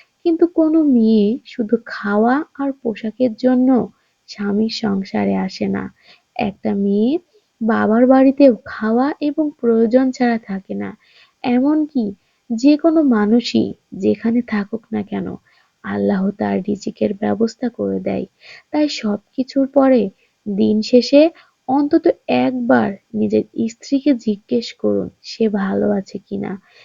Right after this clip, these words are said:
সে আপনার থেকে আসলে কি চায়, আপনার সাথে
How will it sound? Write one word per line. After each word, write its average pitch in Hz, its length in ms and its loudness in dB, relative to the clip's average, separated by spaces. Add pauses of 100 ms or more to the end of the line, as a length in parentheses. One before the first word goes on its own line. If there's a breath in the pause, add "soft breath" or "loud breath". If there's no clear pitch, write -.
(140 soft breath)
সে - 200 -2
আপনার 240 640 0 (120)
থেকে 269 280 0
আসলে 269 380 0
কি 262 220 -4
চায়, 202 380 -6 (460)
আপনার - 440 -4
সাথে 202 500 -6